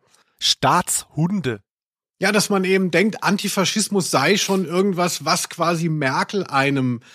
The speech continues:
Speaker 1: Ah.
Speaker 2: aufoktroyiert
Speaker 1: <laughs>
Speaker 2: und dass, dass eben die Antifa quasi der verlängerte Arm ist der Regierung.
Speaker 1: Mhm.
Speaker 2: Das, das
Speaker 1: Die
Speaker 2: ist wirklich echt, also diese, diese Generierung als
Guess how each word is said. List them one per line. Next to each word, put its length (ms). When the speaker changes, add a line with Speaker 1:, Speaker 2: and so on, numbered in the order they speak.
Speaker 1:
Ah. 180
Speaker 2:
aufoktroyiert 1080
Speaker 1:
<laughs> 0
Speaker 2:
und 240
dass, 240
dass 180
eben 240
die 140
Antifa 720
quasi 480
der 140
verlängerte 560
Arm 340
ist 220
der 160
Regierung. 800
Speaker 1:
Mhm. 260
Speaker 2:
Das, 260
das 180
Speaker 1:
Die 60
Speaker 2:
ist 360
wirklich 520
echt, 280
also 220
diese, 260
diese 380
Generierung 800
als 640